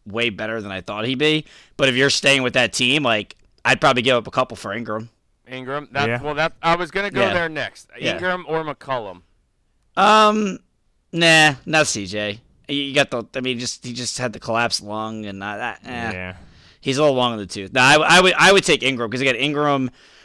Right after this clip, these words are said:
Speaker 1: I want, I want, I,
Speaker 2: But that's
Speaker 1: I
Speaker 2: not that star power that you were talking
Speaker 1: Yeah, I
Speaker 2: about.
Speaker 1: just, I want a guy, I want a guy that can put the ball in the basket, can stretch the floor, 'cause I feel like they still, like, need that, 'cause I just don't, outside of
Speaker 3: He's
Speaker 1: S G A.
Speaker 3: a little longer. He could cover a little bit
Speaker 1: Yeah,
Speaker 3: more.
Speaker 1: I just don't trust a lot, some of their guys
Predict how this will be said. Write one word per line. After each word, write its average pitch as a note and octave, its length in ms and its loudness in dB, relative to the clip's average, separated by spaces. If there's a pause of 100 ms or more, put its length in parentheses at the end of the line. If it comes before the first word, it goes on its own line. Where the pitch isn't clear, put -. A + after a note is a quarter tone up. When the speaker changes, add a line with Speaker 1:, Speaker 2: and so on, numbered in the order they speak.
(140)
Speaker 1:
I F3+ 100 8
want, A3 220 6
I G3+ 80 8
want, A3 260 6
I, E3+ 120 6
Speaker 2:
But D#3+ 80 0
that's D#3+ 200 4
Speaker 1:
I - 20 -14
Speaker 2:
not F#3 200 0
that E3+ 200 0
star D3 640 -4
power C3 300 -6
that A2+ 120 -14
you A#2 100 -14
were A2 60 -6
talking C3 340 -2
Speaker 1:
Yeah, G#3 80 10
I G3+ 60 10
Speaker 2:
about. G#3+ 80 8
Speaker 1:
just, A3 200 4
I G#3 100 8
want A3+ 180 6
a A3+ 40 4
guy, F#3 140 2
I F#3+ 100 6
want G#3 200 4
a - 20 2
guy F#3 260 6
that E3+ 140 4
can C#3+ 80 -10
put D#3+ 140 -4
the B2+ 60 -6
ball D3 200 4
in C3+ 60 0
the B2 60 -2
basket, B2 520 -2
can A#2+ 80 -10
stretch B2 320 -4
the A2+ 100 -14
floor, A#2 520 -6
'cause C3 160 -4
I B2+ 80 4
feel E3 240 2
like D#3 200 4
they C3+ 120 -2
still, B2+ 360 -2
like, A2 200 -2
need G#2+ 220 -8
that, B2 200 2
'cause A2 100 -10
I A#2 120 0
just A2 160 -8
don't, B2 160 -4
outside C3+ 300 0
of A#2 80 -2
Speaker 3:
He's C3+ 100 -2
Speaker 1:
S C#3 80 -2
G C#3+ 60 -2
A. C#3+ 40 0
Speaker 3:
a - 20 2
little C#3+ 260 4
longer. B2+ 420 0
He A#2+ 140 -8
could A2 80 -12
cover G#2+ 260 -6
a - 40 -4
little G#2+ 140 -4
bit G#2 120 -4
Speaker 1:
Yeah, E3 160 8
Speaker 3:
more. F3 100 10
Speaker 1:
I F#3 40 8
just F3 140 4
don't E3 160 4
trust C3+ 300 2
a C#3 40 -4
lot, A2+ 200 -2
some B2+ 120 -4
of B2 60 -4
their A#2 140 -2
guys A2 480 0